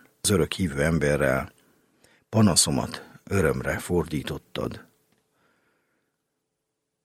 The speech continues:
Megoldottad vezeklő ruhámat, és örömmel öveztél föl." A panasz, a fáradtság, néha az ugolódás és elégedetlenség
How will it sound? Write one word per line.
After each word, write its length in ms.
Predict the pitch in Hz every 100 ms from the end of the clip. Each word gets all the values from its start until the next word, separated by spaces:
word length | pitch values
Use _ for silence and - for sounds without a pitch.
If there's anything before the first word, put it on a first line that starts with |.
| _ _ _ -
Megoldottad 680 | 110 92 90 80 78 - 65
vezeklő 460 | 95 92 - 82
ruhámat, 600 | 78 76 - - 123 -
és 420 | - - - - - _ _ _ _ -
örömmel 480 | 98 80 69 62
öveztél 580 | 50 67 78 - - -
föl." 460 | - - 64 64 - - _ _ _ _ _ _ _ _ _ _ _ _ _ _ _ _ _ _ _ - - - - - -
A 80 | -
panasz, 720 | 120 110 95 85 - - - - - _ _ -
a 80 |
fáradtság, 1040 | 104 107 101 85 78 - - 123 - - - _ - _ _ _ _ _ _ _ _ _ _ _ -
néha 300 | 101 80 71
az 140 | 87
ugolódás 600 | 107 95 87 67 60 -
és 120 | - -
elégedetlenség 1080 | 90 92 78 62 - 69 71 - 60 57